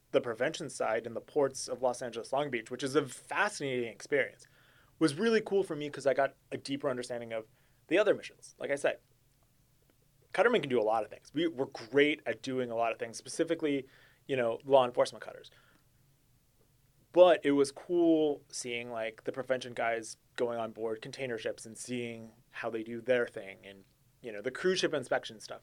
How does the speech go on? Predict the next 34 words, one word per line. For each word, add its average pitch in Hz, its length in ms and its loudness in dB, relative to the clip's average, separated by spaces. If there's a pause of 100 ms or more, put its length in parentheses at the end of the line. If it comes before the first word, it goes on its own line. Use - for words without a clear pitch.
because 165 260 0
that's 180 240 2
a 254 40 -2
part 175 280 0
that 147 180 0 (600)
we, 175 480 0
as, 127 180 0
specifically 160 680 2
as 98 100 -6
Cutterman, 147 320 -2
don't 127 200 4
understand 127 560 -4
is 117 120 -2
that, 135 240 4 (800)
and, 147 200 4
and 123 100 -2
I 120 60 -2
think 117 180 -10 (140)
the 120 80 0
public 117 340 -2
in 107 100 -16
general, 139 320 0
like, 113 240 -10 (240)
any 202 180 4
cruise 214 260 -2
ship 220 120 -2
that 160 120 0
comes 160 260 -4
into 156 160 -4
the 147 60 -6
United 127 300 0
States 185 260 0
is 123 120 -6
inspected, - 560 -6